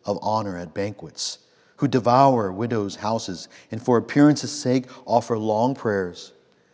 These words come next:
These will receive greater condemnation.'" Jesus answers, and he's kinda, he answers, he spreads, uh, now speaks not just to the religious leaders, but to the whole crowd, so including the religious leaders.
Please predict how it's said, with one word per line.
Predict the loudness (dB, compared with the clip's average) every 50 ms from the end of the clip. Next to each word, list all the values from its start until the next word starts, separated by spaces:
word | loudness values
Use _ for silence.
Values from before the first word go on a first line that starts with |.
| _ _ _ _ -4
These | -2 0 0 0 0 -2 -4 -8 -12 -14 -10
will | -10 -8 -8
receive | -8 -10 -10 -10 -8 -6 -6 -6 -6 -8 -8 -12 -16 _ _ _ _ _ _ _ _
greater | -8 -6 -6 -6 -6 -10 -14 -16 -18 -20 _ _ _ _ -20
condemnation.'" | -20 -18 -18 -16 -16 -18 -18 -18 -18 -20 -20 -20 -20 _ _ _ _ _ _ _ _ _ _ _ _ _ _ _ _ _ _ _ _ _ _ _ _ -20 -20 -20 _ _ -20 -14 -8
Jesus | -4 -2 -2 -2 -2 -4 -4 -6 -8 -12 -20 _ _ _ _ _ _ _ -2
answers, | 0 0 2 2 2 0 0 2
and | 2 0
he's | 0 -2 0
kinda, | 2 4 4 4 4 2 0 -4 -6
he | -4 -2 -2 -2 0
answers, | 0 2 2 0 -2 -4
he | -4 -6 -6
spreads, | -6 -8 -4 2 6 6 6 6 4 0 -2
uh, | -2 -2 -2 -4 -8 -14 -20 -20 -18 _
now | -2 2 4 4 4 4
speaks | 4 2 0 0 0 0 2 2
not | 2 2
just | 2 0 -2 0
to | 2 4
the | 4 6 4 4
religious | 2 2 2 4 4 4 4 4 2
leaders, | 2 2 2 2
but | 2 2 2 2
to | 0 0
the | 0
whole | 0 2 2 0 2
crowd, | 2 2 2 2 4 2 2 0
so | -2 -4
including | -4 0 2 4 6 6 6 6
the | 4
religious | 4 2 2 -2 -4 -6
leaders. | -6 -6 -6 -8 -10 -12 -18